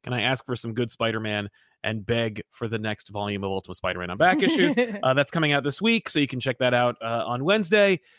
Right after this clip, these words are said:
Speaker 1: I, I don't think it's gonna be terrible. It's just that they're never going to give you what you want. I wrote an article all about it on C B R, which will be out hopefully in the next week or two. So
Speaker 2: Hmm.
Speaker 1: keep an eye out for that.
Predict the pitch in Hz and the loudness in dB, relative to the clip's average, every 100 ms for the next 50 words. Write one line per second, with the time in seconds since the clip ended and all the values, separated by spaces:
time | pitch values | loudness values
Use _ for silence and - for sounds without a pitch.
0 | _ _ - 165 - 170 175 262 269 - | _ _ -4 -2 0 0 2 2 2 -2
1 | - 262 214 - 214 226 196 - - 240 | -4 -4 -4 0 2 2 0 -6 0 4
2 | 240 143 147 147 135 175 156 - 165 _ | 6 4 2 0 -2 -4 -4 -4 -6 _
3 | _ _ - 180 180 175 185 165 190 156 | _ _ 0 4 4 4 4 2 0 2
4 | 160 160 147 143 135 117 131 120 - 123 | 0 0 -4 -4 -4 -2 -4 -4 -8 -8
5 | 139 233 226 208 151 147 151 143 143 139 | 0 2 2 2 0 4 4 2 0 0
6 | 143 139 131 123 127 123 117 - 117 117 | 0 0 0 0 0 0 -4 -8 -8 -2
7 | 113 107 101 107 101 101 104 104 101 98 | -2 -2 -8 -6 -4 -4 -6 -10 -10 -12
8 | 98 92 - 92 - - - _ _ _ | -12 -14 -14 -18 -18 -20 -20 _ _ _
9 | 208 370 92 180 90 92 90 85 - 80 | -16 -10 -10 -10 -8 -6 -6 -8 -10 -12
10 | 78 | -12